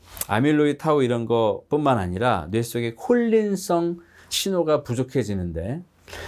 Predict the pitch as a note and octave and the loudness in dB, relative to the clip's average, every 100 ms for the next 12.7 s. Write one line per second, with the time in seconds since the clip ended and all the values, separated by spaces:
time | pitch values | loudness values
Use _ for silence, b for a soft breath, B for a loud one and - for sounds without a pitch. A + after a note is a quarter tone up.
0 | B B B B A#2+ D3+ F3+ F#3 F3+ D#3 | B B B B 4 4 4 4 4 4
1 | A#2+ C#3+ C#3+ D3+ B2+ - _ _ - C#3+ | 2 0 0 0 0 -6 _ _ -6 2
2 | D#3+ E3 B2+ A#2 C3+ B2+ C#3+ C#3+ C3+ C3 | 4 4 4 0 -4 -4 -2 -2 -2 -2
3 | - C#3+ E3+ F3+ G3+ F#3+ E3+ C#3+ A#2 A2+ | -2 -2 -2 -2 -4 -2 -2 -2 0 -2
4 | G2+ G#2 G2 G2+ G#2+ G2+ F#2+ F2+ F#2+ A#2 | -2 -4 -2 -2 0 -2 -4 -8 -8 -8
5 | B2 A2+ G2+ F#2+ F2+ F2 F2 G2+ C3+ G2+ | -4 -2 -2 -4 -4 -4 -4 -4 -2 -4
6 | E2+ C#3 F3+ B B B B - C#3+ C3+ | -4 -8 -8 B B B B -2 2 2
7 | - C3 D3+ - F#3 F#3 F3+ G3+ G3 F3+ | 0 -4 -4 -4 0 0 0 -4 -2 -2
8 | E3+ D#3+ D#3 C3 C3+ C3+ C3 B2+ G#3+ G#3 | 0 0 0 0 2 0 -2 -2 0 0
9 | G3+ F#3+ E3 - D#3+ D3 C#3 B2 F#2+ - | 0 0 -2 -2 -4 -2 -2 -2 -4 -2
10 | A#2+ A2 G#2 A#2+ B2+ - A#3+ B3 B3 A#3 | -2 -2 -2 -4 -4 2 6 8 6 2
11 | G#3+ G3+ A2+ A2+ A2+ G#2 F#2 G2 G2+ F2+ | 2 0 0 0 0 -2 -2 -4 -6 -8
12 | E2 D2+ E2 F2+ A2+ B2 C3+ | -10 -12 -14 -8 -4 -2 -4